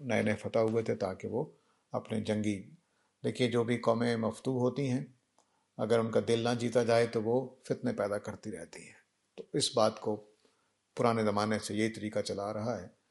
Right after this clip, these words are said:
बाज़ औक़ात शादियाँ कर लेते थे एक दूसरे के साथ, बाज़ औक़ात इस तरह माली ताउन करके, तोहफ़े तोहफ़े देकर उनको गुस्सा उनका ज़ाहिर कर दिया जाता था।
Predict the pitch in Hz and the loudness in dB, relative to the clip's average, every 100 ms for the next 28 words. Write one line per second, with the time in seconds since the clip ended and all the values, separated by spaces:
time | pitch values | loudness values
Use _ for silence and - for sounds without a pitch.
0 | _ _ 113 107 - 107 - 104 107 107 | _ _ 2 2 2 0 0 -2 -2 -4
1 | 110 113 120 117 127 123 113 113 110 131 | -2 -2 -2 -4 -6 -6 -6 -8 -8 -8
2 | 123 117 135 143 - 101 92 - - - | -10 -6 -6 -6 -6 -6 -4 -8 -8 -8
3 | - 131 214 - _ _ _ _ _ 117 | -8 -4 -4 -8 _ _ _ _ _ 0
4 | 104 107 107 98 101 101 98 95 104 98 | 2 2 4 2 2 0 -2 0 -2 0
5 | 101 95 104 95 92 98 - 113 113 87 | -2 -2 -4 -2 -2 -2 0 -2 0 -8
6 | - _ _ _ - 107 98 98 - - | -10 _ _ _ -6 -6 -4 -4 -4 -10
7 | _ _ 120 107 - 95 95 104 101 90 | _ _ -8 -4 -4 -4 -6 -8 -6 -8
8 | 90 90 85 90 90 - - 76 - | -8 -10 -10 -14 -14 -16 -16 -16 -16